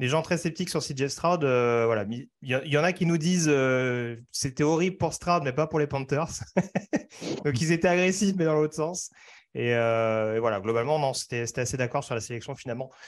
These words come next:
euh, de Stroud du côté de, euh, Carolina. Donc, Quentin Johnston sélectionné par les Jacksonville Jaguars. On passe au choix numéro huit, messieurs, Nitinia. Je te redonne la parole pour les Arizona Cardinals.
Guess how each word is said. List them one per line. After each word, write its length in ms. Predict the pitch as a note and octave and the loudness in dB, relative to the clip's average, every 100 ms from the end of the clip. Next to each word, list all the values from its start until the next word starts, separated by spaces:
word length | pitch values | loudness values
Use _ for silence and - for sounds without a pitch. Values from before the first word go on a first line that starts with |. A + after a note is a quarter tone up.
| - - A#2+ | -20 -10 -6
euh, 40 | |
de 140 | A2 | -4
Stroud 320 | A#2 - E3 C#3+ | -6 0 -2 -2
du 100 | A#2+ | -6
côté 380 | B2+ C#3+ F3 | -4 -2 -2
de, 400 | D3 C3 E3 F3+ - | -2 -2 0 0 0
euh, 380 | C3+ B2+ B2 B2 | 2 4 4 2
Carolina. 680 | B2+ E3 F3+ E3 C#3 A2 - _ _ _ _ _ _ - - | 2 2 4 2 0 -2 -6 _ _ _ _ _ _ -16 0
Donc, 280 | E3 G3 | 2 4
Quentin 300 | G3 F#3 G3+ | 4 2 4
Johnston 440 | F#3 F#3+ F#3 G3 F3+ | 4 2 2 0 2
sélectionné 460 | E3 D#3 D#3 D#3 | 0 -2 0 -2
par 140 | D#3 C#3 | 0 0
les 100 | B2+ | 0
Jacksonville 480 | C3+ - C3+ C3+ C3 | -4 -4 -6 -6 -2
Jaguars. 440 | C3+ B2+ D3+ E3+ | 0 2 2 2
On 80 | C#3+ | 0
passe 220 | D3+ D3 | -2 -2
au 60 | C#3+ | -4
choix 180 | F#3 | -2
numéro 320 | E3+ D#3 D3+ E3 | 0 2 2 2
huit, 300 | A3+ C4 - | 0 -4 -2
messieurs, 400 | F#3+ F#3 - F#3 | -2 -2 0 2
Nitinia. 520 | F3+ E3+ E3 E3 E3+ - _ _ - | 2 -2 -2 -2 -2 -6 _ _ -14
Je 80 | - | 0
te 80 | |
redonne 240 | D#3+ E3 E3 | 2 4 4
la 100 | D#3+ | 2
parole 440 | E3 D#3 E3 F3 | 4 4 4 2
pour 260 | E3+ D#3 D#3+ | -2 0 0
les 180 | E3 - | 0 -6
Arizona 720 | - D#3+ E3 G3 D#3+ E3 G3+ A3 | -4 -4 -2 -2 2 2 2 0
Cardinals. 960 | G#3+ F3 D#3+ D#3+ D#3+ G#3 G#3+ D3 G2+ | 0 -2 0 2 2 2 0 -2 -2